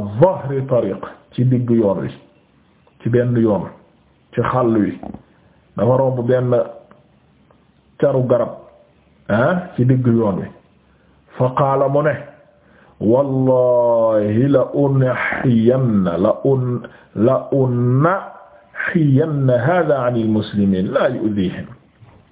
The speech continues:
Mu ne, "Wat naa ci Yàlla ne dinaa randal lii, dinaa ko dandal, dinaa ko randal, dinaa ko toxal fii. Hadha, car bii ma gis fii, 'anil muslimin, mu wëllif way wommatu yi. La yu'dhihim, du leen lor."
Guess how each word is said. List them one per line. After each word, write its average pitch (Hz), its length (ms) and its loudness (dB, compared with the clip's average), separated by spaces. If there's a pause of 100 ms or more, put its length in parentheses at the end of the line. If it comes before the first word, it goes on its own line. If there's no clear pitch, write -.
(760)
Mu 165 140 4
ne, 226 140 0
"Wat 226 260 0
naa 214 240 -2
ci 208 100 -2
Yàlla 190 400 2
ne 170 120 2
dinaa 160 400 0
randal 156 540 0
lii, 113 320 0 (160)
dinaa 135 300 0
ko 127 160 0
dandal, 113 640 -2
dinaa 123 260 2
ko 123 120 -2
randal, 117 520 0
dinaa 117 260 2
ko 113 140 0 (100)
toxal 107 380 0 (100)
fii. 92 240 -4 (220)
Hadha, 113 800 -2
car 113 260 0
bii 117 280 2
ma 117 100 2
gis 104 300 -2
fii, 107 120 2
'anil 120 320 0
muslimin, 113 600 0
mu 113 80 -2 (160)
wëllif 156 400 0
way 117 180 2
wommatu 110 500 -2
yi. - 180 -10 (1300)
La 160 280 0
yu'dhihim, 113 760 0
du 98 80 2
leen 85 240 0
lor." - 160 -4